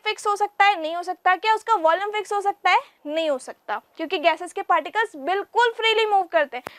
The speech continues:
Obviously, अगर फ्रीली मूव करेंगे तो कहीं भी आ जा सकते हैं ना, और अगर कहीं भी आ जा सकते हैं तो उसकी काइनेटिक एनर्जी कैसी होगी? ज़्यादा होगी। So, gases have more kinetic energy than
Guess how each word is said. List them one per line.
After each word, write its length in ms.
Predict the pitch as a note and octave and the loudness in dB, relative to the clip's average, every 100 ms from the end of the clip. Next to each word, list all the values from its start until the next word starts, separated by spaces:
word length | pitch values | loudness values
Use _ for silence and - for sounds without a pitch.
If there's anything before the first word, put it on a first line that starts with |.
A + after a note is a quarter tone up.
| - - | 2 6
Obviously, 600 | G4+ G4 B4 - G#4 A4 | 6 4 -4 -6 -6 -6
अगर 180 | G#4 A4+ | -4 -8
फ्रीली 400 | - G4+ G#4 A#4+ | -6 -4 -2 -2
मूव 180 | A4+ G#4+ G4+ | 0 -2 4
करेंगे 360 | F4 E4+ G4 G#4 - - | 2 2 -4 -6 -12 -12
तो 60 | |
कहीं 260 | - G4+ G4 | 2 2 2
भी 100 | G#4+ | 0
आ 120 | G#4 F#4+ | 2 2
जा 160 | F#4 | 0
सकते 300 | F#4 D#4+ - | -2 -6 -4
हैं 60 | D#4+ | -4
ना, 140 | F#4+ D#4 - - | -4 -8 -18 0
और 120 | G#4 | 2
अगर 180 | A4+ A#4+ | 2 2
कहीं 260 | A#4 G#4 | 2 2
भी 80 | G#4+ | 4
आ 120 | A#4 | 4
जा 160 | G4+ G4+ | 4 2
सकते 280 | G#4 E4 - | 0 -4 -4
हैं 120 | G4 | -4
तो 80 | G4+ | -4
उसकी 180 | G4 G#4+ | -6 0
काइनेटिक 440 | G4+ E4 D#4+ E4 | 2 2 0 -2
एनर्जी 300 | F4 E4+ E4 | -2 -2 -4
कैसी 300 | F4 E4 F#4 | 0 0 0
होगी? 220 | F#4 D#4 B4+ - - | 0 2 2 0 -14
ज़्यादा 340 | C#4 C#4+ C4 | 2 2 4
होगी। 280 | D#4+ D4+ F#4 - - _ | 2 0 -4 -8 -20 _
So, 100 | A4 | 0
gases 440 | F4+ F4 F4+ A4+ G#4 | 4 2 2 -4 0
have 300 | G#4+ G#4+ E4 | 0 -2 -4
more 320 | E4+ G#4+ B4 A#4+ | 2 2 4 2
kinetic 420 | A4 A4 A4+ G#4 | 2 0 -2 -2
energy 380 | E4+ E4 D#4 G4+ G4+ - - | -2 -4 -2 -2 -4 -12 -6
than 440 | C4+ D#4 E4 F4+ | 2 4 4 0